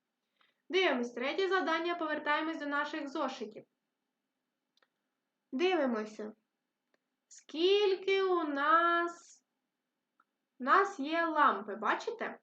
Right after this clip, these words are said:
Скільки у нас ось на лампі ось таких квітів? Скільки у нас на першій? Один, два, три, чотири, п'ять, шість.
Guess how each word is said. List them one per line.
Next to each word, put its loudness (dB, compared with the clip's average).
Скільки -2
у 2
нас 2
ось -2
на 0
лампі 4
ось 4
таких -4
квітів? -2
Скільки -2
у -2
нас -4
на -2
першій? -6
Один, -4
два, 0
три, -8
чотири, -8
п'ять, -4
шість. -12